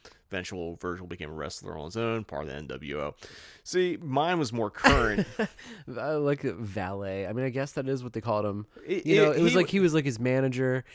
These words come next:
Speaker 2: He would hand him some hundred dollar bills and stuff in people's mouth at the end of the, at the end of the match, you know?
Speaker 1: I th-,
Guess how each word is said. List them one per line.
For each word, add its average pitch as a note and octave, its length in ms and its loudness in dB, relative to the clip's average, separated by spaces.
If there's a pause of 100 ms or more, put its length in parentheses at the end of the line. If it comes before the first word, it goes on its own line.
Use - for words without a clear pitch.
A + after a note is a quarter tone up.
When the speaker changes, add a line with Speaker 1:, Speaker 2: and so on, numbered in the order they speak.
(140)
Speaker 2:
He D#3+ 80 0
would D3+ 80 4
hand D3 180 4
him B2+ 80 2
some B2+ 160 -2
hundred B2 200 2
dollar A2+ 200 4
bills A2 260 2
and A2 80 -4
stuff G#2+ 220 -2
in G#2+ 60 -6
people's G#2 240 -2
mouth F#2+ 320 -2
at G2 100 -14
the F#2+ 80 -6
end G2 140 -4
of F#2 40 -4
the, G2+ 320 -2 (120)
at G2+ 100 -6
the G2+ 80 -2
end G2+ 100 0
of F#2+ 60 -2
the F2+ 60 -4
match, F#2 360 -4
you G2+ 60 -8
know? G2 320 -4
Speaker 1:
I E3+ 140 0
th-, G3 140 -4